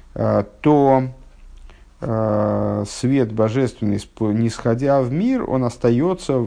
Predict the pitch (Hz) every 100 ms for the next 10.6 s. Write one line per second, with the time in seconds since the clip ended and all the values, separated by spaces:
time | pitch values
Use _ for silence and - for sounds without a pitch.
0 | - - 123 113 113 185 190 151 139 127
1 | - 107 139 185 185 - - - - -
2 | 117 - 107 117 113 104 - 104 101 104
3 | - 165 - 151 131 107 - 110 73 113
4 | 110 107 113 120 113 113 123 120 208 202
5 | 147 98 - - - _ - 110 160 143
6 | 117 151 139 131 147 151 143 - 131 131
7 | 120 120 110 117 120 117 113 113 107 104
8 | 90 - - 123 113 104 - 120 123 110
9 | 110 101 - 139 135 156 156 165 131 -
10 | 113 117 143 170 202